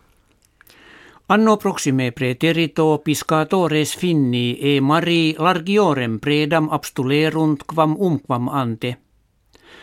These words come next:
Copia enim piscium qui in retia eorum inciderant,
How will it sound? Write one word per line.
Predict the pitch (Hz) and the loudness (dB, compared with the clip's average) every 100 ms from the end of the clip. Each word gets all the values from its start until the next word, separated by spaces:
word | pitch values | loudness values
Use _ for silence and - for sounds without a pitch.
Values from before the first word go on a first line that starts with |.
| - - | -20 -10
Copia | - 240 240 214 180 | 0 0 2 0 0
enim | 180 170 165 | 0 2 2
piscium | 202 170 - - 120 123 120 | 0 -2 -4 -4 -2 -2 -4
qui | 123 135 139 147 | -2 0 0 2
in | 156 135 | 0 2
retia | 156 156 151 147 139 | 2 0 2 0 2
eorum | 147 160 156 143 139 | 0 2 2 0 0
inciderant, | 139 123 156 185 175 170 170 147 | -2 -2 -2 -2 -2 0 -2 -4